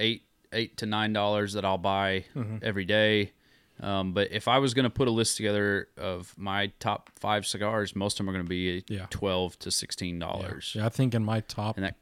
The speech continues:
Speaker 1: kinda sucks.
Speaker 2: I
Speaker 1: <laughs> I wish they were all, like, seven bucks.
Speaker 2: <laughs> Yeah. Uh, I, I think in my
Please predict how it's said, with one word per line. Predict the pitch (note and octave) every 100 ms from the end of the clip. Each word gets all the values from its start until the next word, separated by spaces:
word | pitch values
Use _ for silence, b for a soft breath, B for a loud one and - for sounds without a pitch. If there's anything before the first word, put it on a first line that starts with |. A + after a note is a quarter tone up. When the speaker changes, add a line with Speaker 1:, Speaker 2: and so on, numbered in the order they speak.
| -
Speaker 1:
kinda | G#2 F2+
sucks. | - D2+ - - - - A#2
Speaker 2:
I | A#2 C#3 G#3+ -
Speaker 1:
<laughs> |
I | F3 B2+
wish | D3+ -
they | A#2
were | A2+
all, | G#2+
like, | G2+ -
seven | - A#2+ G#2+
bucks. | F#2+ F2 G#2 - -
Speaker 2:
<laughs> |
Yeah. | A#2+ G2+ B B B B B B
Uh, | C#3 C3 A2 G2+ -
I, | - C3+ C3
I | C3
think | C3 - B2+ B2+ A#2+ -
in | B2+
my | A2 A2 A2+